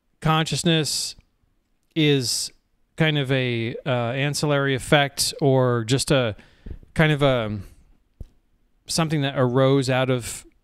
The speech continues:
whatever physical reality this is. That makes no sense to me, because even when we consider something like,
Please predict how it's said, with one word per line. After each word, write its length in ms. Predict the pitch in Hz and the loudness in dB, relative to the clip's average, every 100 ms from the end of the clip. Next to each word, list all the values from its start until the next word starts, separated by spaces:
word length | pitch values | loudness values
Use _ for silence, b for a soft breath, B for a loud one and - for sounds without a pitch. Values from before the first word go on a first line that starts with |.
| _ - | _ -6
whatever 360 | 120 131 131 123 | -2 0 -2 -4
physical 600 | - 127 135 - 135 123 | 0 0 2 2 2 2
reality 440 | 123 123 127 127 | 0 0 0 -2
this 220 | 117 - | -2 -2
is. 360 | 123 120 117 - b b b b b b | -2 -4 -6 -12 b b b b b b
That 100 | 151 | 0
makes 200 | 170 185 | 0 0
no 100 | 156 | 0
sense 340 | - 156 147 | 0 0 0
to 80 | 160 | -2
me, 180 | 156 147 | 0 -2
because 680 | 135 151 135 127 113 - - _ - | 0 2 2 0 -2 -6 -8 _ -4
even 560 | 151 139 143 135 117 107 b b b b _ | -2 0 0 0 -4 -8 b b b b _
when 160 | 139 135 | -2 0
we 100 | 135 | 0
consider 500 | 143 131 - 143 135 | -2 -2 0 0 0
something 360 | - 139 135 131 | -2 -2 -2 -2
like, 640 | 127 123 120 113 - | -2 -2 -4 -6 -12